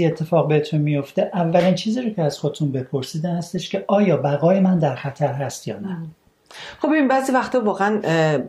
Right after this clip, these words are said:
Speaker 3: مثلاً یه شخصی از فامیل یا نزدیکانت یا دوستت، پدر، مادر، فرزند بیماره. خب وقتی به اسم اون بیماری میاد، مثل کنسر، مثل بیماری‌های دیگه که می‌دونی، اه، سابقهٔ تاریخی داره که این بیماری با خطر داستان داره دیگه، به قول فرمایش شما.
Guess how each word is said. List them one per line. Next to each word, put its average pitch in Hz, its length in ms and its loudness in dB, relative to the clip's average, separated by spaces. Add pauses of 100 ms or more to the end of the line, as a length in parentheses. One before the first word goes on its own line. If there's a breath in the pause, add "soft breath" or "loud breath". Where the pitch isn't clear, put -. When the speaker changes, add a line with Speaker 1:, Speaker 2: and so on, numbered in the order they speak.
(160)
Speaker 3:
مثلاً 165 500 0
یه 196 120 4
شخصی 175 640 -2
از 147 240 -4
فامیل 147 380 2
یا 139 120 2
نزدیکانت 143 720 0
یا 147 140 2
دوستت، 147 540 0
پدر، 147 380 2
مادر، 135 360 -2
فرزند 139 480 -4 (560 loud breath)
بیماره. 226 520 0 (300)
خب 170 340 -2 (300 loud breath)
وقتی 214 260 -2 (220)
به 190 240 -2 (100)
اسم 254 320 0
اون 269 200 2
بیماری 165 440 2
میاد، 127 340 0
مثل 156 200 -2
کنسر، 135 520 -2
مثل 151 260 -4
بیماری‌های 135 500 0
دیگه 139 440 0 (260 loud breath)
که - 120 -2
می‌دونی، 220 600 0
اه، 151 480 0
سابقهٔ 165 720 0
تاریخی 165 500 -2
داره 208 220 2
که 214 120 -4
این 220 200 0
بیماری 160 480 2
با 190 140 0
خطر 170 500 -4
داستان 160 560 0
داره 120 240 0
دیگه، 110 340 -6
به 139 80 -2
قول 135 200 0
فرمایش 143 420 -4
شما. 123 320 -6